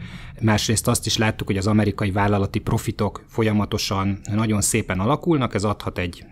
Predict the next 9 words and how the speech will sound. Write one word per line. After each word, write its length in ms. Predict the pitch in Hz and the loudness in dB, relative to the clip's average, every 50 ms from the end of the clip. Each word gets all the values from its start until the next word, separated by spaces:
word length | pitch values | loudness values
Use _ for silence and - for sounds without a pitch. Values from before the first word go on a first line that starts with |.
| - | -8
támaszt 400 | - - 98 98 92 92 - - | -4 -2 0 0 0 -2 -2 -2
a 40 | 95 | -2
részvénypiacoknak, 920 | 95 104 104 - - 101 90 85 - 110 127 139 - - 151 - 135 120 - | 0 0 -2 -2 -2 -4 -4 -2 0 0 0 0 0 0 0 0 0 0 0
és 120 | 113 - | 0 2
ha 60 | - 113 | 2 0
most 120 | 101 98 | 2 2
befektetési 600 | 120 156 151 - 160 - - - - 107 - 123 | 0 0 0 -2 -4 -4 -4 -2 -2 0 0 0
szempontból 560 | 117 - 127 120 117 - 113 104 98 92 90 92 | 0 0 0 0 0 0 0 0 0 0 0 0
nézzük, 400 | 101 113 127 127 127 131 131 | 2 2 2 4 4 2 2